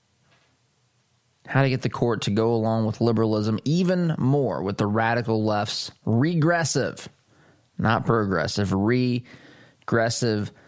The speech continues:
agenda. The regressive agenda that seems to find problems with free speech, the regressive agenda that seems to find problems with Americans' rights to keep and bear arms,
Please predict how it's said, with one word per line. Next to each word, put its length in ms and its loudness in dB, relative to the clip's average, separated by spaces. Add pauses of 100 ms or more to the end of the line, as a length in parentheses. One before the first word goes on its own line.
(300)
agenda. 640 0 (1500)
The 100 -2
regressive 680 0
agenda 520 0
that 160 -2
seems 360 0
to 80 0
find 360 -2
problems 580 0
with 460 -2 (320)
free 380 0
speech, 560 -2
the 100 0
regressive 680 0
agenda 680 0 (540)
that 160 2
seems 360 0
to 100 0
find 360 0
problems 540 0
with 160 -2
Americans' 600 0
rights 400 -2
to 180 -4
keep 340 -2 (380)
and 300 0
bear 280 0
arms, 580 0